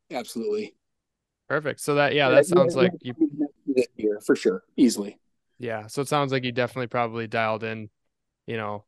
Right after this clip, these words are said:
Speaker 2: a few that you probably frequent, probably, you know, a few times a week.
Speaker 1: Um, yes and no. It really depends what we're doing. But I mean, it was, I mean, I guess I'd have to lay it all out and see, 'cause sometimes you can eliminate, you can eliminate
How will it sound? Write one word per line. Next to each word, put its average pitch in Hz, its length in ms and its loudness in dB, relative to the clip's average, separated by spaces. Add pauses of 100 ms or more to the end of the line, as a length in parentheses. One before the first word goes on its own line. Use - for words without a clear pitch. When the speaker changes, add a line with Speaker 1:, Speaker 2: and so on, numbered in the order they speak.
(100)
Speaker 2:
a 110 80 -8
few 123 340 -2
that 117 140 -2
you 117 100 -8
probably 117 460 -4
frequent, 117 500 -8
probably, 117 580 -4
you 113 120 -6
know, 107 260 -6
a 110 60 -6
few 127 180 -8
times 117 320 -6
a 113 60 -8
week. 117 320 -10 (1300)
Speaker 1:
Um, 269 520 4
yes 320 220 8
and 269 120 8
no. 202 360 6
It 196 80 6
really 208 220 10
depends 190 320 2
what 190 100 2
we're 175 100 6
doing. 170 400 4
But 160 120 2
I 165 40 2
mean, 165 160 2
it 165 80 4
was, 156 380 2
I 170 40 -2
mean, 165 140 4
I 156 60 0
guess 156 180 -2
I'd 147 60 2
have 143 140 -2
to 147 80 -8
lay 147 180 4
it 143 80 2
all 139 240 2
out 143 60 -4
and 131 100 -6
see, 151 380 -2
'cause 135 200 -10 (400)
sometimes 240 360 4
you 220 60 8
can 220 140 6
eliminate, 160 600 6 (540)
you 170 100 0
can 165 160 2
eliminate 165 600 2